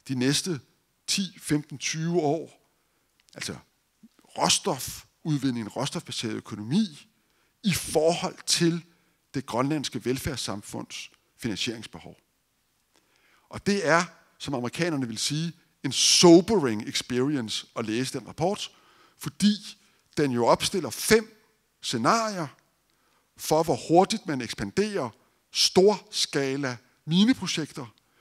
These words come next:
og hvad de realistisk forventelige indtægter fra disse projekter kunne være.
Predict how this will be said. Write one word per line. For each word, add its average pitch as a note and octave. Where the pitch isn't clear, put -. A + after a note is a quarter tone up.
og D#3+
hvad C#3+
de D3
realistisk C#3
forventelige C3+
indtægter D#3+
fra D3+
disse D3+
projekter C#3+
kunne A#2
være. D#3